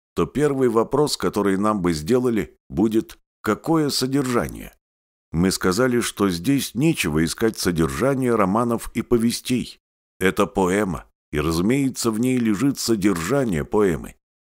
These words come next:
Итак, нас могут спросить, что же в ней заключается, что, какой мир объемлет собою поэма. Хотя это только первая часть, хотя это ещё начало реки,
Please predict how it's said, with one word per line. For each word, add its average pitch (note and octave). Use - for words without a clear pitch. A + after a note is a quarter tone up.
Итак, -
нас F#2+
могут G#2
спросить, -
что -
же D3
в C3+
ней C#3
заключается, A2+
что, -
какой C3
мир C#3
объемлет A2
собою G#2+
поэма. G2+
Хотя E2+
это G#2
только F#2
первая A#2
часть, -
хотя F2+
это A2+
ещё G#2
начало G2
реки, E2+